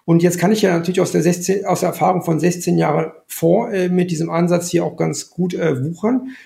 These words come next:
ähm, weil man dann auch ganz gut sieht, wie sich das verschiebt. Und das finde ich auch eine unheimlich wichtige Abgrenzung, auch beispielsweise, ohne das jetzt irgendwie negativ werten zu wollen, aber ich find's interessant zu einem Themenfonds.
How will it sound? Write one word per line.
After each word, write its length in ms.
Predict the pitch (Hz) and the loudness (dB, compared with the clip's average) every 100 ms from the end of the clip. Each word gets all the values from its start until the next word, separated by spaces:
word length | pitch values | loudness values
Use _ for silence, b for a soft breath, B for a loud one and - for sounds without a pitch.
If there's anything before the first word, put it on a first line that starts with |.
| B | B
ähm, 480 | 170 165 185 208 175 156 | 0 0 0 -6 -8 -2
weil 120 | 170 | 2
man 100 | 180 | 2
dann 100 | 175 | 2
auch 80 | 170 | 0
ganz 220 | 165 - | 0 0
gut 120 | 180 | -2
sieht, 140 | 175 | -2
wie 100 | 160 | -4
sich 200 | 165 - | -6 -6
das 220 | 180 175 - | -6 -6 -4
verschiebt. 520 | 175 - 180 165 - | -2 0 0 0 -2
Und 80 | 143 | -8
das 120 | - | -4
finde 200 | 160 175 | 0 0
ich 120 | 170 | 0
auch 220 | 165 - | -6 -8
eine 360 | 170 156 156 156 _ | -6 -4 -4 -6 _
unheimlich 420 | 202 196 185 165 143 | 0 2 2 0 -2
wichtige 380 | 170 175 170 | -6 -4 -4
Abgrenzung, 560 | 165 170 - 180 175 175 | -4 -6 -2 -2 -2 -4
auch 100 | 156 | -4
beispielsweise, 760 | 165 - 175 - 160 160 160 | -2 -2 -6 -10 -4 -2 0
ohne 200 | 185 190 | 2 4
das 140 | 170 - | 4 2
jetzt 300 | 160 - _ | -2 -6 _
irgendwie 480 | 185 180 165 151 B B B - | -2 0 -2 -6 B B B 0
negativ 520 | 196 254 - 151 - | 2 2 0 -2 0
werten 260 | 139 151 | 0 0
zu 180 | 139 139 | -4 -2
wollen, 220 | 131 170 | 0 0
aber 120 | 175 170 | 2 0
ich 80 | |
find's 220 | - 180 180 | 0 -2 -2
interessant 600 | 160 160 - 156 196 B B B | -4 -4 -2 -2 -2 B B B
zu 180 | - 165 | -2 2
einem 140 | 170 | 4
Themenfonds. 800 | 170 175 185 165 - - 127 - | 2 2 4 2 -2 -6 -6 -8